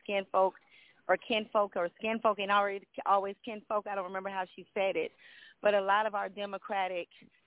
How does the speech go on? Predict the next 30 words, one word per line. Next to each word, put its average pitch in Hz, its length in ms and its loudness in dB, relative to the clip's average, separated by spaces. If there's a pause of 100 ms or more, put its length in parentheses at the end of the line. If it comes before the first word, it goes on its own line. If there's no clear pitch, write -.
power 254 560 2
is 196 100 -12
our 180 180 -2
own 185 240 -8 (100)
people, 185 500 -4 (420)
and 196 160 0
they 202 160 4
would 208 200 -2
rather 202 480 0 (100)
throw, 208 460 2 (840)
throw 220 240 4
us 208 180 -2
away 214 400 -2
just 196 200 -14
to 202 80 -8
keep - 320 -10
the 185 80 2
powerful 196 640 2
seats 208 260 -6
that 180 140 0
they 185 180 4
have 190 440 4 (460)
instead 202 380 2
of 190 120 -10 (160)
doing 214 240 -2
what 202 120 -4
they're 190 120 -2
promising 196 640 -6
or 185 140 4
lying 196 360 2